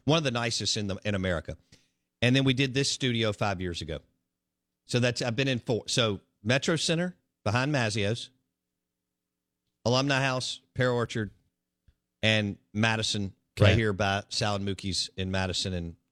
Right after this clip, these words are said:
Speaker 1: and
Speaker 2: I know
Speaker 1: on
Speaker 2: this is,
Speaker 1: four sixty-three.
Speaker 2: I know this is the nicest one, but I think my favorite was the Fishbowl.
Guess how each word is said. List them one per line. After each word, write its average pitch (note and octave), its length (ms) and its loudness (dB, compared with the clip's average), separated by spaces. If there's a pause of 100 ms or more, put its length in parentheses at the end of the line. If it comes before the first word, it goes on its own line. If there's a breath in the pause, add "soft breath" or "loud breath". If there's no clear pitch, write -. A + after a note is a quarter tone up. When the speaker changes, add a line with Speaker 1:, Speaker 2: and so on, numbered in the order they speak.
Speaker 1:
and F2+ 220 -2
Speaker 2:
I D3 100 6
know D3+ 260 4
Speaker 1:
on D#3+ 80 2
Speaker 2:
this B2 200 4
is, - 40 0
Speaker 1:
four E3 80 2
sixty-three. G#2 460 0
Speaker 2:
I C3 80 2
know C#3+ 240 2
this E3 220 -2
is C#3 140 -6
the A#2+ 120 -2
nicest A2 580 -2
one, C#3+ 260 0 (1300)
but B2 220 2 (140)
I A2 80 2
think C3+ 260 0
my C#3 120 4
favorite A2+ 440 2
was G#2+ 160 0
the G2+ 100 -6
Fishbowl. G2 600 -4